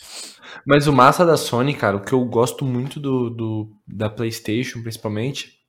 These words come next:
é que, mano, você vive o jogo. Simples assim. E é realmente uma imersão pra você ter sozinha mesmo. Porque você pega, meu, agora não vou lembrar porque eu não lembro o nome do jogo. Mas tem jogos, cara, que parece que tá dentro de um filme. Parece que tá numa realidade.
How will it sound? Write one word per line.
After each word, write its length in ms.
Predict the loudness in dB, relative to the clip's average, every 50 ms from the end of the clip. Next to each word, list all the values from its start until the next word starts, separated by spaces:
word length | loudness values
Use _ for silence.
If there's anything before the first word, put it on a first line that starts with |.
| _ _ _ _ _ _ _ _ _ _ _ _ _ _ -10
é 60 | -10
que, 160 | -10 -8 -2
mano, 200 | 0 0 0 0
você 220 | -4 -4 -2 -2 -2
vive 420 | 0 -2 -2 -2 -2 -2 0 0
o 60 | 0
jogo. 560 | 2 2 4 2 2 2 0 -4 -6 -8 _ _ _ _ _ _
Simples 380 | -8 -8 -6 -4 -2 0 2 2
assim. 420 | 2 2 2 0 0 0 0 -4 -10 -18 -20 -20 -20 -16 _ 2
E 180 | 6 8 10
é 60 | 10
realmente 540 | 10 10 10 10 10 8 6 4 4 4 2
uma 140 | 2 4 4
imersão 500 | 4 4 4 4 2 2 2 2 2 2
pra 100 | 2 0
você 240 | -2 -2 -4 -6 -6
ter 140 | -6 -4 -2
sozinha 440 | 2 4 4 4 4 0 -2 -2
mesmo. 340 | -2 -2 -2 -2 -4 -8 -10 -8
Porque 460 | -8 -8 0 4 4 4 4 2 -6 -16 -20 _ _ _ _ _ _ _ _
você 140 | -2 -2 0
pega, 520 | 6 6 6 6 8 8 8 8 8 6
meu, 300 | 4 2 2 0 0 -4 -12 -14 -14
agora 320 | -14 -12 -6 -6 -4 -4
não 60 | -4 -2
vou 100 | -2 -2
lembrar 240 | -2 0 0 -2 -2
porque 160 | -4 -8 -8
eu 40 | -8
não 60 | -6
lembro 120 | -6 -6 -6
o 20 |
nome 100 | -6 -6
do 60 | -6 -4
jogo. 240 | -4 -6 -6 -8 _ _ _ _ _ _ -20 -8
Mas 140 | -6 -6 -4
tem 160 | -2 -2 -2 0
jogos, 360 | 4 4 4 6 4 2 -4
cara, 220 | -4 -4 -6 -6 -6
que 100 | -12 0
parece 380 | 6 8 8 10 8 6 4 0
que 60 | 0
tá 80 | 0 2
dentro 160 | 2 0 0
de 60 | 0
um 80 | 0 -2
filme. 520 | -2 0 0 0 2 2 0 -2 -4 -6 -4
Parece 200 | 0 0 0 0
que 20 | 0
tá 40 | -2
numa 140 | 0 2 2
realidade. 600 | 2 2 2 4 4 6 6 6 2 -2 -6